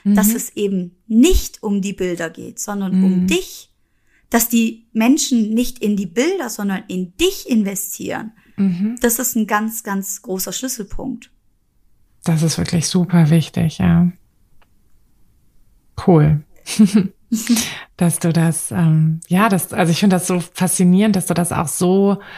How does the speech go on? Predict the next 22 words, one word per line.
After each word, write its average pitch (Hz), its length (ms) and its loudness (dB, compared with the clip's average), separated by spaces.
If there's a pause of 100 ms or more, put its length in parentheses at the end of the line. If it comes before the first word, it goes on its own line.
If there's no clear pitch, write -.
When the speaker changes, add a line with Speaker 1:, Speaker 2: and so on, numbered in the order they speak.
(400)
Speaker 1:
ähm, 170 540 2 (200)
so 190 320 -4
umgesetzt 220 760 0
hast, 151 260 -2
ne? 214 100 0
Also, 214 220 0
dass 180 160 -2
du 190 80 -2
das 180 180 -2
so 190 120 -2
schnell 185 360 2
für 196 140 -4
dich 185 180 -2
erkannt 185 480 -2
hast 233 320 -4
und 185 160 2
dann 180 220 2
auch 170 100 0
einfach 175 320 -2
gesagt 175 300 -4
hast, 165 160 -4
okay, 202 420 0